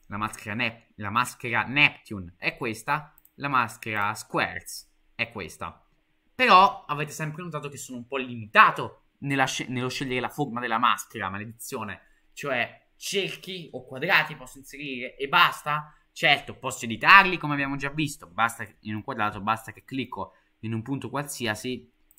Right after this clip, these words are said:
e il vertice più vicino si trasforma nel centro di una maniglia. Ma comunque sia, non posso sce-, creare forme complicate. Oppure no. Creiamo una nuova maschera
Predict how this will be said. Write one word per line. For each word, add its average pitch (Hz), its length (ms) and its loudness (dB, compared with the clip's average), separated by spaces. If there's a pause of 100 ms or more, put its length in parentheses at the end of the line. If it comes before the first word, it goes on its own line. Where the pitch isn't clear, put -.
(840)
e 117 80 -8
il 110 120 -4
vertice 123 380 0
più 131 140 -8
vicino 135 360 -4
si 113 140 -10
trasforma 117 600 -4
nel 110 160 -2
centro 113 280 -8
di 101 80 -6
una 101 140 -4
maniglia. 104 580 -4 (580)
Ma 127 260 0
comunque 123 340 -4
sia, 123 640 6
non 95 300 -10
posso 143 440 -2
sce-, - 420 -4
creare 113 340 -2
forme 110 260 -8
complicate. 98 680 -4 (760)
Oppure 160 280 -4
no. 107 200 -10 (800)
Creiamo 214 340 -2
una 131 160 -6
nuova 139 220 0
maschera 147 720 -2